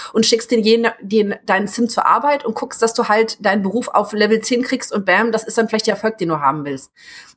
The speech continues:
An mir war's immer wichtig, die Tapete muss dann zum, äh, Teppich passen und irgendwann kaufe ich mir dann auch noch irgendwie die Lampe, die genau dann da reinpasst und, äh, ich hab da wirklich auch immer dann drauf geschaut, dass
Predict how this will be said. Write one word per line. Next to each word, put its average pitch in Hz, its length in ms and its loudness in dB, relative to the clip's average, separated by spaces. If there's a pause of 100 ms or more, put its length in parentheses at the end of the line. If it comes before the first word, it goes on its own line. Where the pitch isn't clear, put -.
An 202 120 2
mir 240 120 6
war's 240 140 0
immer 240 220 4
wichtig, 262 500 -2
die 220 120 -2
Tapete 254 680 2
muss 226 120 0
dann 214 160 0
zum, 196 340 -2
äh, 175 140 0
Teppich 269 380 -4
passen 220 440 0 (220)
und 208 220 -2
irgendwann 226 300 0
kaufe 220 240 0
ich - 40 -6
mir 226 120 2
dann - 80 -2
auch 214 100 4
noch 214 120 0
irgendwie 208 200 0
die 185 220 -4
Lampe, 214 340 0
die 214 160 -2
genau 185 360 2
dann 247 160 0
da 233 100 2
reinpasst 220 640 -2
und, 185 280 -6
äh, 175 260 2
ich - 140 0
hab - 80 -6
da 214 140 -2
wirklich 220 240 -4
auch - 60 -12
immer 226 200 2
dann 202 220 0
drauf 208 240 -2
geschaut, 214 400 0
dass 214 200 -4